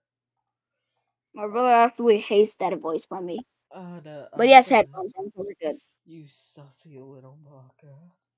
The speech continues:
Speaker 1: Saucy boy. You a naughty, naughty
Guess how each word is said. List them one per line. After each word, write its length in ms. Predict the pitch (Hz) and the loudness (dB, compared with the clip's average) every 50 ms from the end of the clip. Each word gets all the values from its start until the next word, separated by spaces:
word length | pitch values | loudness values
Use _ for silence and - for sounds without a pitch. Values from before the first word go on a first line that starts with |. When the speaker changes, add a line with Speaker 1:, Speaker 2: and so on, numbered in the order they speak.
| _ _ _ _ _ _ _ _ _ _ _ _ _ _ _ _ _ _ _ _ _ _ _ _ _ | _ _ _ _ _ _ _ _ _ _ _ _ _ _ _ _ _ _ _ _ _ _ _ _ _
Speaker 1:
Saucy 480 | - - - _ - - - - 60 - - - | -20 -20 -20 _ -16 -18 -16 -18 -20 -20 -20 -20
boy. 360 | 78 53 55 50 50 - 50 50 50 - _ - 269 _ _ _ _ _ _ _ _ _ _ _ _ _ _ _ _ _ _ _ _ _ _ _ _ _ _ - _ _ _ _ _ _ _ _ _ _ _ _ _ - | -20 -18 -18 -16 -18 -18 -20 -20 -20 -20 _ -20 -20 _ _ _ _ _ _ _ _ _ _ _ _ _ _ _ _ _ _ _ _ _ _ _ _ _ _ -20 _ _ _ _ _ _ _ _ _ _ _ _ _ -6
You 340 | 226 240 240 240 240 240 240 | 0 4 4 6 6 6 4
a 140 | 233 233 | 4 0
naughty, 760 | 226 220 208 202 202 202 185 151 - - - 110 82 85 87 - | -2 -2 -4 -6 -4 -2 -2 -2 -2 -2 -6 -6 -8 -10 -12 -12
naughty 540 | - 110 135 135 107 92 - 76 64 52 | -12 -12 -12 -12 -12 -12 -12 -14 -14 -16